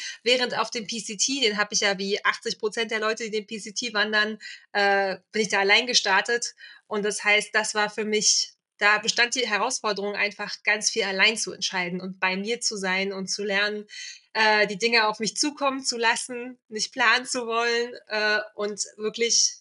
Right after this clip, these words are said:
mit mir allein zu sein und auf mich allein gestellt zu sein.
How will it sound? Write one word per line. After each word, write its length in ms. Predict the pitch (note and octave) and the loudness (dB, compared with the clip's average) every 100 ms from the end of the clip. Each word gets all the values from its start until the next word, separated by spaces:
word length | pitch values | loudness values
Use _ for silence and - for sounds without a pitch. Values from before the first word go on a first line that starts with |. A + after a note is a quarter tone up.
| - | -6
mit 220 | A3+ B3+ | -6 -4
mir 200 | A#3 A#3+ | -4 0
allein 320 | A3 A3 A3+ | 2 4 4
zu 160 | A3+ A#3 | 0 -6
sein 320 | A3 G#3+ A3 | 0 0 -2
und 140 | G#3 | -4
auf 140 | A3 G#3+ | -6 -4
mich 140 | A3 | -4
allein 240 | G3+ G3 G3 | -2 -2 -2
gestellt 360 | - G#3 G3+ | 0 2 0
zu 100 | - | -2
sein. 400 | F#3+ F#3 F3+ F#3+ | -2 -2 -4 -10